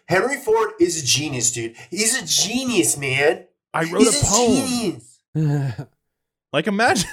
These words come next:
Speaker 2: <laughs> like, you don't even have to imagine that someone would write a poem about Elon Musk. You
Speaker 1: Yeah.
Speaker 2: know?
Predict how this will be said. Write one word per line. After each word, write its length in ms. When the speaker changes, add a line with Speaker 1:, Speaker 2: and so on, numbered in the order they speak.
Speaker 2:
<laughs> 160
like, 180
you 60
don't 120
even 140
have 200
to 100
imagine 360
that 120
someone 280
would 120
write 140
a 40
poem 280
about 220
Elon 300
Musk. 340
You 120
Speaker 1:
Yeah. 40
Speaker 2:
know? 160